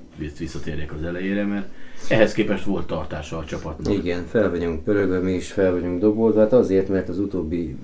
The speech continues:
Speaker 2: öt meccs alapján talán ez volt a legszínvonalasabb mérkőzése a magyar válogatottnak. Ha figyelembe vesszük
Speaker 1: Mhm.
Speaker 2: a két felkészülő meccse-, ö, felkészülési meccset Tatabányáról,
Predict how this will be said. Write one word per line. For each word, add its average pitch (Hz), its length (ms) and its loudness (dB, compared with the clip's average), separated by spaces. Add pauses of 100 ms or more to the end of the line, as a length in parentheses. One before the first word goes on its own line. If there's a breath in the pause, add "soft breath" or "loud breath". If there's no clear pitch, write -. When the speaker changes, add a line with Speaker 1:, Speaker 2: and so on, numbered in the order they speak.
(180)
Speaker 2:
öt 98 220 -2
meccs 87 260 -6
alapján 104 520 2
talán 87 280 0
ez 82 160 2
volt - 180 0
a 87 40 -2
legszínvonalasabb 82 880 -4
mérkőzése 82 580 -4
a 85 40 -2
magyar 80 260 -4
válogatottnak. 107 640 0 (280 loud breath)
Ha 107 100 0
figyelembe 95 520 4
vesszük 110 280 0
Speaker 1:
Mhm. 90 80 0
Speaker 2:
a 85 40 -2
két - 200 0
felkészülő 107 600 2
meccse-, 95 420 -2
ö, 98 140 -4
felkészülési 101 960 0
meccset 92 360 -2
Tatabányáról, 117 880 2